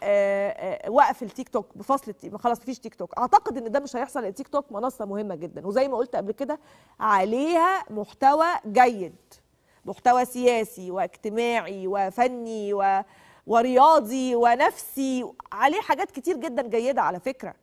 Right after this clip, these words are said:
في دكاترة نفسيين بيطلعوا يتكلموا بشكل كويس جدًا، في خبراء اقتصاديين بيطلعوا يتكلموا بشكل كويس جدًا،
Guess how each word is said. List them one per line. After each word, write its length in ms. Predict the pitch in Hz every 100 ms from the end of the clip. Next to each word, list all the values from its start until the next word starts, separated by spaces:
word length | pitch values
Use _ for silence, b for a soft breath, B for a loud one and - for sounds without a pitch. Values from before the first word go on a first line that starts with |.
| _ _ b b b -
في 100 | 269
دكاترة 360 | 262 320 320
نفسيين 360 | 285 254 277 285
بيطلعوا 260 | 262 269
يتكلموا 260 | 262 247 254
بشكل 260 | 233 254 233
كويس 240 | 247 202
جدًا، 320 | 208 202 240
في 320 | 226 269 294
خبراء 560 | 285 208 214 220 285 285
اقتصاديين 680 | 285 - - 220 233 269 254
بيطلعوا 280 | 226 254
يتكلموا 320 | 247 247 247 247
بشكل 260 | 262 247
كويس 260 | - 240 196
جدًا، 360 | 226 196 233